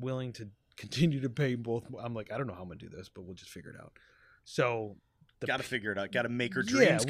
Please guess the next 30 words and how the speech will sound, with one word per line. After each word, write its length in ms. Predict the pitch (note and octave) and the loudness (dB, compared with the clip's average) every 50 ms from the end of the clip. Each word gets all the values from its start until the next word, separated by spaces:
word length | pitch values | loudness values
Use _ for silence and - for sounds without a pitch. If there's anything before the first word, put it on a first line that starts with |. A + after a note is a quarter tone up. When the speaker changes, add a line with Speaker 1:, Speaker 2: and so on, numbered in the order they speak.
| - F3 | 4 4
Speaker 2:
come 40 | |
Speaker 1:
just, 160 | D#3+ F3+ E3+ A#2+ | 4 4 0 0
Speaker 2:
true 120 | G2+ G2+ | 2 2
Speaker 1:
you 100 | F3+ F3+ | 4 4
Speaker 2:
to 80 | D3+ B2+ | 6 6
Speaker 1:
know, 40 | |
Speaker 2:
have 220 | A#2 B2 B2 A2 A2 | 6 6 6 4 0
the 80 | C#3 | -4
pink 160 | C3 - B2+ C#3+ C#3 - | -2 0 0 0 0 0
Speaker 1:
yeah, 40 | - | 0
Speaker 2:
house. 300 | - D3 C#3 A#2+ A#2+ D3 | 0 0 0 0 0 -2
<laughs> 60 | C#3 | -2
Speaker 1:
exactly. 440 | C3 - G3 G3+ G#3 G#3 A#2+ A#2+ F#2 | 0 2 2 4 4 4 2 2 0
So 220 | B2+ A2+ - D#3 C#3+ | 2 4 4 6 8
I 220 | C#3+ C#3+ C#3+ C3+ | 8 8 6 6
said, 380 | - - - D3 C3+ C3+ B2 - - - - - - - _ _ _ - | 4 2 2 2 2 2 0 -4 -8 -20 -20 -20 -20 -20 _ _ _ -8
"Fine." 480 | - - E3+ D#3+ D3 C3+ C3 B2 A#2+ | 0 2 4 6 6 6 4 2 0
So 120 | - - C#3 | -2 -2 -2
the, 120 | C3 B2 - _ _ _ _ _ _ - | -2 -4 -6 _ _ _ _ _ _ -10
the 80 | - - - _ _ _ | -10 -10 -12 _ _ _
folks 320 | - - D#3+ D#3+ D#3+ - - | 0 2 2 2 2 0 -4
that 100 | B2 A2 | -6 -4
tried 320 | - - D3 D3 C#3 C3+ B2 | -2 0 2 2 2 2 0
to 100 | A2+ G2 G#2 - | -2 -4 -6 -8
move 360 | A2+ A2+ B2 B2 B2+ A#2+ A#2 | -6 -4 -2 -2 -4 -4 -6
us 180 | G#2 G2 - - - | -8 -8 -10 -12 -8
off 240 | G#2 G#2 A2+ A#2 - | -6 -4 -4 -4 -4
of 140 | A#2+ G#2 G2 | -6 -4 -4
our 160 | F#2+ F2+ F2+ F2+ | -6 -6 -6 -6
house, 580 | - G2 F2 E2+ F2 F2+ F2+ - - - - | -6 -6 -8 -8 -8 -10 -14 -16 -18 -18 -20